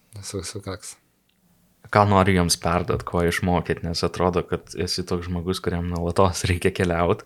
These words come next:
Speaker 2: turbūt randi ne tik kažkokią laisvę, bet ir, ir, ir save tose kelionėse. Ar nori tą filosofiją perduot savo vaikams, ar, ar ne?
Speaker 1: Nu, matai, čia, man atrodo,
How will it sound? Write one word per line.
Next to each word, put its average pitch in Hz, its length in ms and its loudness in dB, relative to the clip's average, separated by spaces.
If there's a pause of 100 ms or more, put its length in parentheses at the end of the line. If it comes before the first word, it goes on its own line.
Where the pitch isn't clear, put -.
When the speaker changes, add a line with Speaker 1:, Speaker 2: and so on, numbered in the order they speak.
(480)
Speaker 2:
turbūt 95 360 2
randi 92 240 2
ne 95 160 4
tik - 160 -8
kažkokią 90 460 2
laisvę, 80 500 0
bet 87 240 -2
ir, 85 140 -6
ir, - 260 -10
ir 82 200 -4
save 82 420 0 (480)
tose 92 340 0
kelionėse. 95 680 0 (800)
Ar 85 180 -4
nori 87 320 2
tą 101 180 2
filosofiją 107 720 2
perduot 101 460 -4
savo 90 240 0
vaikams, 85 580 -2
ar, 82 120 -8 (720)
ar 80 120 -6
ne? 80 140 -4 (160)
Speaker 1:
Nu, 123 500 -10
matai, 185 320 -4
čia, 139 160 -6
man 135 220 -2
atrodo, 135 240 2